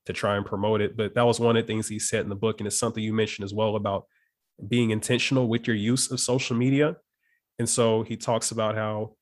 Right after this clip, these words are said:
if you're not using it to promote a business or, or something like that, then it's kind of hard to find real substantial reasons to use social media. And he brought the same point you made about how it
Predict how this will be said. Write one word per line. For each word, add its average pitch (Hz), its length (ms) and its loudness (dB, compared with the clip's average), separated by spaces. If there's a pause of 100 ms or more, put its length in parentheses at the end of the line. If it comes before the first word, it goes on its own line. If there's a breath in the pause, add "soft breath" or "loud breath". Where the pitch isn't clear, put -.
(220)
if 117 140 -4
you're 113 140 0
not 117 200 4
using 117 340 2
it 113 140 -2
to 113 160 0
promote 110 360 2
a - 20 2
business 110 520 -2
or, 107 200 -4
or 110 80 -4
something 110 340 0
like 98 260 -4
that, 113 300 2
then 110 140 0
it's 104 140 -4
kind 120 240 2
of 101 100 -4
hard 113 300 4
to 104 100 -6
find 107 460 -2 (480)
real 120 580 4 (140)
substantial - 680 0
reasons 107 520 -4
to 123 220 2
use 110 340 2
social 101 320 -6
media. 101 180 -6
And 101 80 -4
he 107 80 -4
brought 107 300 0
the 107 80 -4
same 120 320 0
point 113 240 -2
you 117 80 0
made 104 240 -2
about 101 240 -4
how 107 200 -2
it 98 120 -6